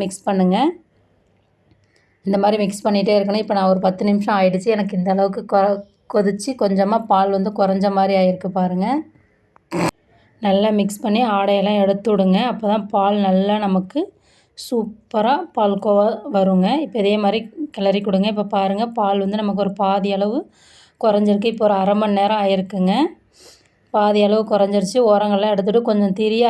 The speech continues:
ஆரம்பிக்கிற மாதிரி ஆரம்பிச்சிருக்கு பாருங்க பால் வந்து. இந்த மாதிரி ஆரம்பிக்கிறப்ப நமக்கு வந்து கொஞ்சம் கெட்டியாகிறதுக்கு ப-, நல்லா கெட்டியாயிட்டு வருது பார்த்தீங்களா. இந்த மாதிரி ஓரங்களெல்லாம் நல்லா எடுத்து விட்டு கிளறி விட்டுட்டே இருங்க. அப்போ தான் பால்கோவா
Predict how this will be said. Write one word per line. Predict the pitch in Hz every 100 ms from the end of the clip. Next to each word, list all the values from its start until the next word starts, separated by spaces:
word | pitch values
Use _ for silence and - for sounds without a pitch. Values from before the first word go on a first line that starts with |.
| 208
ஆரம்பிக்கிற | 202 196 202 190 196
மாதிரி | 202 233 220 202
ஆரம்பிச்சிருக்கு | 196 196 185 185 190 196
பாருங்க | 190 185 190 196 196
பால் | 185 190
வந்து. | 180 175 220 330 - _ _ _
இந்த | 214 208
மாதிரி | 208 226 226
ஆரம்பிக்கிறப்ப | 196 196 190 196 185 254 269
நமக்கு | 214 196 202
வந்து | 208 254
கொஞ்சம் | 214 202 185
கெட்டியாகிறதுக்கு | 190 208 220 208 196 190 202 269 381 - _ _ _ _ _ -
ப-, | 208 208 214
நல்லா | 196 208 208
கெட்டியாயிட்டு | 202 208 220 208 202
வருது | 190 185
பார்த்தீங்களா. | 202 180 190 190 190
இந்த | 190
மாதிரி | 190 190 262
ஓரங்களெல்லாம் | 202 208 208 196 196 214
நல்லா | 202 196 196
எடுத்து | 190 196
விட்டு | 190 240
கிளறி | 196 196
விட்டுட்டே | 196 202 175 214
இருங்க. | 196 185 190 294 - _ _ - - _
அப்போ | 196 208
தான் | 240 233
பால்கோவா | 202 202 214